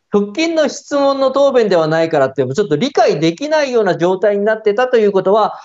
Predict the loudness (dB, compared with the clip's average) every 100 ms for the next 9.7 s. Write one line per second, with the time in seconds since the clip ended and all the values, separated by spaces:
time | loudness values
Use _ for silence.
0 | _ -2 0 2 0 0 0 0 -2 -14
1 | _ -4 -2 0 0 0 -2 -2 -2 0
2 | 2 2 2 0 0 0 0 -4 -4 -6
3 | -8 -4 0 0 0 0 -2 -4 -18 -10
4 | -8 -8 -4 -4 -4 -12 _ -2 -2 -2
5 | -6 -8 -6 -2 -2 0 0 0 0 -2
6 | -4 -4 -4 -2 -2 0 0 2 0 0
7 | 0 -2 -6 -2 -2 0 2 2 0 -2
8 | -10 -8 -2 2 2 0 -2 0 0 -2
9 | -2 0 2 2 2 -2 -8